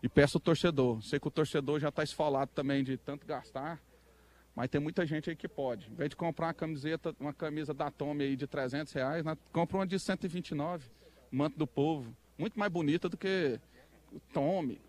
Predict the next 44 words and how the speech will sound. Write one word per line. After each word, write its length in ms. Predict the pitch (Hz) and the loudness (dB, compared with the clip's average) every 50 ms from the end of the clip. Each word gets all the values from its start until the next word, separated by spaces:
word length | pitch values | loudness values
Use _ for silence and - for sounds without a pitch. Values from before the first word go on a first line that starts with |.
| - - - - - | -20 -20 -18 -12 -6
Lacoste 420 | 175 214 - - 190 214 226 - | -6 -6 -4 -2 -2 -2 -2 -2
não 80 | 226 190 | -4 -4
pode, 320 | - - 196 220 185 175 | -2 -2 -2 -2 -2 -4
né, 80 | 185 185 | -8 -6
torcedor 380 | - 180 156 - 165 160 170 | -6 -6 -6 -6 -4 -4 -4
do 40 | 151 | -4
Vila? 100 | 151 165 | -4 -4
Não 40 | 165 | -4
pode 180 | - 185 175 190 | -4 -4 -4 -2
usar 180 | 175 180 175 | -2 -2 -2
Lacoste, 360 | 180 170 143 - - 165 160 | 0 -2 -2 -4 -4 -6 -6
que 80 | - 185 | -4 -6
é 60 | 190 | -6
verde. 380 | 156 131 131 123 117 110 107 110 | -4 -4 -4 -4 -4 -4 -6 -8
O 220 | 110 110 110 113 | -8 -8 -8 -6
torcedor 380 | - 135 131 - 151 135 147 143 | -6 -6 -6 -6 -6 -6 -6 -6
do 60 | 127 | -6
Vila 140 | 131 143 165 | -6 -8 -8
não 100 | 180 180 | -8 -8
usa 140 | 165 185 160 | -8 -10 -8
verde. 420 | 131 127 123 110 104 - - - - - - - - - - - _ _ | -6 -6 -6 -6 -8 -12 -18 -20 -20 -20 -20 -20 -20 -20 -20 -20 _ _
Então, 420 | - 120 131 143 160 170 - 139 | -10 -8 -6 -6 -6 -6 -8 -8
já 140 | - 156 151 | -8 -8 -8
começa 380 | - - 135 139 143 - - | -8 -8 -6 -6 -6 -6 -6
por 180 | - - 170 139 | -6 -2 0 0
isso. 200 | 120 113 - - | 0 0 0 -2
Se 60 | 156 | -4
usar, 280 | 156 156 - 151 160 170 | -4 -4 -4 -6 -6 -4
tá 120 | - 190 | -6 -6
errado. 320 | 185 139 120 107 101 98 - - - - - - - - - - - - | -6 -6 -8 -10 -10 -12 -14 -20 -20 -20 -20 -20 -20 -20 -20 -20 -20 -12
Então, 640 | - 131 127 135 143 151 160 165 160 156 139 123 117 - - - - - - - - - _ _ _ - - | -8 -6 -4 -2 -2 0 0 2 2 2 2 2 0 -4 -10 -20 -20 -20 -20 -20 -20 -20 _ _ _ -20 -18
é, 60 | - - - - _ _ - | -18 -18 -18 -20 _ _ -4
Tommy, 640 | 160 151 180 196 190 160 143 139 135 120 117 113 - | -2 0 0 0 0 0 -2 -2 -2 -4 -8 -10 -12
como 140 | - 151 | -10 -10
é 60 | 170 - | -10 -6
que 100 | - 180 | -4 -4
é 120 | 185 165 | -4 -4
que 100 | - 160 | -4 -6
esse 100 | 143 - | -8 -8
trem 160 | - 151 147 | -8 -10 -8
que 60 | - | -8
o 40 | 147 | -8
povo, 320 | - 151 143 127 104 123 131 | -6 -6 -6 -6 -6 -8 -8
é, 240 | 131 131 127 - | -6 -6 -6 -8